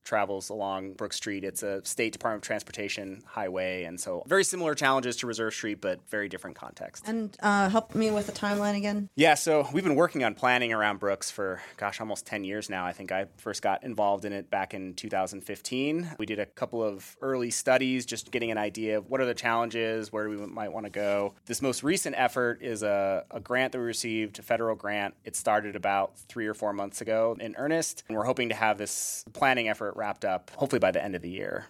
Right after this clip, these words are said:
Speaker 1: or end of twenty twenty-four.
Speaker 2: Oh, very similar to the Reserve Street
Speaker 1: Yep, yep.
Speaker 2: safety plan.
Speaker 1: And then from there, it's, okay, well, what is the, the project? How do we get that federal funding to actually make it a reality?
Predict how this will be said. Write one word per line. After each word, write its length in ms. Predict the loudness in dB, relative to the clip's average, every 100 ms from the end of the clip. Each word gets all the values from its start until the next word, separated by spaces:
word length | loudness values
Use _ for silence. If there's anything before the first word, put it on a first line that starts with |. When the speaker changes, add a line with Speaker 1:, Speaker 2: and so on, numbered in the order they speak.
| _
Speaker 1:
or 80 | -2
end 140 | -2 -2
of 60 | -8
twenty 220 | -10 -12
twenty-four. 580 | -12 -14 -12 -12 -12 -12 -4 2
Speaker 2:
Oh, 120 | 4
very 240 | 6 4
similar 360 | 4 0 0 0
to 220 | 2 2
the 80 | 2
Reserve 260 | -2 -4 6
Street 100 | 8
Speaker 1:
Yep, 200 | 8 0 _
yep. 120 | 0
Speaker 2:
safety 160 | 2 -4
plan. 220 | -8 0
Speaker 1:
And 120 | 4 4
then 160 | 4
from 160 | 2 4
there, 300 | 6 8 6
it's, 160 | 4 -2
okay, 240 | 0 2
well, 180 | 4 4
what 140 | 6
is 160 | 4 2
the, 260 | 2 2 2
the 80 |
project? 500 | 2 4 4 4 0 4
How 100 | 2
do 60 |
we 100 | 2
get 140 | -2 0
that 200 | 0 0
federal 360 | 0 2 0
funding 420 | 2 2 4 0
to 80 | 0
actually 480 | 0 0 -2 -2 -2
make 280 | -2 -2 -2
it 60 |
a 60 | -4
reality? 640 | -4 -2 -2 -4 -8 -12